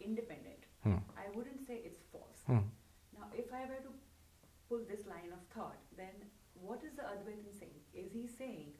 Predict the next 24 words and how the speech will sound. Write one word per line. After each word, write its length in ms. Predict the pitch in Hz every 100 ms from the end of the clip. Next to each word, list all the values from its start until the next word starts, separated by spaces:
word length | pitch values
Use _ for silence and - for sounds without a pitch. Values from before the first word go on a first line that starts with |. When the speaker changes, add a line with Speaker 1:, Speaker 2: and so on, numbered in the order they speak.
| - - - 185
Speaker 1:
that 180 | 175 170 - -
the 120 | 190 170
world 240 | 202 254 233
is 100 | 220 - - - - 202
not 220 | 214 -
an 120 | 226 -
independent 600 | - 208 214 269 262 262 254
reality, 600 | 254 240 254 254 311 339 - -
or 120 | - -
is 120 | 220
it, 100 | 240 - - - -
are 180 | 202
they 80 | 208
saying 240 | 226 247 214
it's 160 | - - - -
false? 280 | 185 - - - - - - - - - -
Speaker 2:
It's 180 | 127 147
not 280 | 143 185
independent 640 | 196 190 190 202 202 233 - - - -
and 400 | 147 165 208 226 185
it's 200 | - -
false. 640 | - 104 - - - - - - - - - - - - - - - - - - - -
How? 380 | - 147 95 - - - - - - - -
See, 460 | - 180 127 120